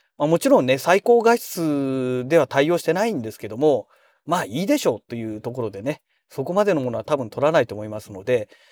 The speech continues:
で、そんなこんなでやってるうちにね、おそらく一ヶ月、二ヶ月過ぎると思いますので、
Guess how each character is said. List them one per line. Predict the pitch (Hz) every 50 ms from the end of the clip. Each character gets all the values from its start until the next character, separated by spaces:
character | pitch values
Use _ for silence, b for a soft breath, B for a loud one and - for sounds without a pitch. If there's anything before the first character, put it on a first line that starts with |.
| b b b b
で、 | - 196
そ | 180 - 220
ん | 240
な | 254 262
こ | - 269 277
ん | 269
な | 294 285
で | 226 175
や | 147
っ | -
て | - 165
る | 170
う | 170 165
ち | - 180 170
に | 180 180
ね、 | 185 180 - _ _ _ _ _ _
お | 151 151
そ | - 202
ら | 185 -
く | - 131
一 | 127 127
ヶ | - 190 196
月、 | 196 165 - 131
二 | 123 123
ヶ | 123 160 170
月 | 170 143 - 113 -
過 | - 120
ぎ | 123 151
る | 208 -
と | 165
思 | 127 127 123
い | 127
ま | 127 131
す | - - 117
の | 95 101
で、 | 117 127 123 110 104